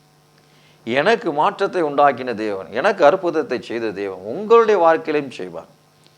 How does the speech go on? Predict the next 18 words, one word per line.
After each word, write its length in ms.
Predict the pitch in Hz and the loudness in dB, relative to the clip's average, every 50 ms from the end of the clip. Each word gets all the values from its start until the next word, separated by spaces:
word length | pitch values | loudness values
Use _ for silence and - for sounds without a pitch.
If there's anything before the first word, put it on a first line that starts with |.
| _ _ _ _ _ _ _ _ _ _ _ _ _ _ _ _ _ _ _ _ _ _ _ _ _ _ _ _ _ _ - 117 | _ _ _ _ _ _ _ _ _ _ _ _ _ _ _ _ _ _ _ _ _ _ _ _ _ _ _ _ _ _ -2 2
நான் 180 | 123 123 123 120 | 2 2 4 4
பலவீனப்பட 560 | 135 147 170 190 214 226 233 220 233 208 180 175 160 | 6 6 6 6 6 4 2 2 2 4 4 6 6
ஒரு 100 | 151 147 | 4 2
நாட்கள் 400 | 139 135 135 147 139 - - 127 127 123 | 2 2 0 0 0 -2 -4 -2 -2 -2
இருந்தது, 360 | 120 123 113 107 104 98 82 80 - _ _ _ - 117 | -2 -4 -6 -8 -8 -10 -12 -16 -18 _ _ _ 2 4
அவமானப்பட 560 | 127 147 170 202 233 240 262 254 208 226 208 185 160 | 6 6 6 6 6 6 6 6 6 6 6 6 6
ஒரு 80 | 147 | 6
நாட்கள் 420 | 139 135 135 147 143 - - 131 123 | 4 2 0 0 0 -2 -6 -4 -4
இருந்தது, 380 | 123 123 123 117 110 104 95 95 90 80 95 110 143 | -4 -4 -4 -6 -8 -8 -8 -10 -10 -8 -2 2 6
ஓடி 300 | 175 214 240 254 233 233 185 156 160 | 8 8 8 6 6 2 0 0 0
ஒளிய 220 | 180 208 240 247 214 175 147 | 0 0 0 0 2 2 2
ஒரு 100 | 139 127 127 | 0 0 0
நாட்கள் 360 | 131 151 160 - 135 131 120 120 | -2 -2 -4 -6 -6 -4 -4 -4
இருந்தது, 380 | 127 135 123 113 107 95 98 92 - - _ _ _ _ _ _ _ _ _ - 120 | -4 -4 -6 -6 -6 -8 -8 -12 -14 -16 _ _ _ _ _ _ _ _ _ -2 0
நான் 140 | 127 131 120 - | 0 2 4 4
பசி 260 | 143 165 - - 269 240 | 4 4 4 2 -2 0
வறுமை, 440 | 190 156 156 156 165 202 202 202 190 180 151 143 | 4 4 6 6 6 4 2 2 2 2 4 4
வறுமையிலே 480 | 151 180 196 196 190 180 160 131 123 | 4 2 2 0 0 0 0 0 0